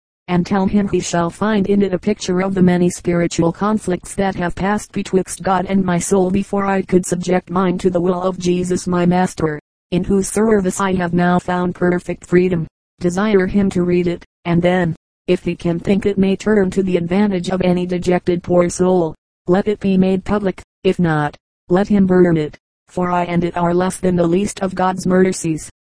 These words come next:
Herbert's poems. Herbert's chief work, The Temple, consists of over one hundred and fifty short poems suggested by the church, her holidays and ceremonials, and the experiences of the Christian life. The first poem,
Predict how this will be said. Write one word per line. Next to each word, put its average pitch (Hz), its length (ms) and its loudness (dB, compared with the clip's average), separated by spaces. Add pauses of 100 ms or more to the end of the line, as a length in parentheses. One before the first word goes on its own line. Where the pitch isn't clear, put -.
Herbert's 180 580 -2
poems. 185 480 -2 (320)
Herbert's 180 600 -2
chief 180 300 2
work, 180 540 0 (320)
The 180 100 -2
Temple, 190 400 0 (320)
consists 190 500 -4
of 190 160 -4
over 175 320 2
one 170 220 0
hundred 190 400 0
and 190 220 -2
fifty 175 340 -4
short 170 380 -2
poems 196 400 -2
suggested 196 680 -2
by 170 160 -2
the 165 120 -2
church, 175 500 -2 (320)
her 175 220 0
holidays 196 600 0
and 196 220 -2
ceremonials, 185 840 2 (320)
and 180 160 2
the 175 160 -4
experiences 202 840 -2
of 190 120 -4
the 180 100 -2
Christian 185 420 -2
life. 156 440 -2 (340)
The 180 100 -2
first 190 420 -2
poem, 185 380 -2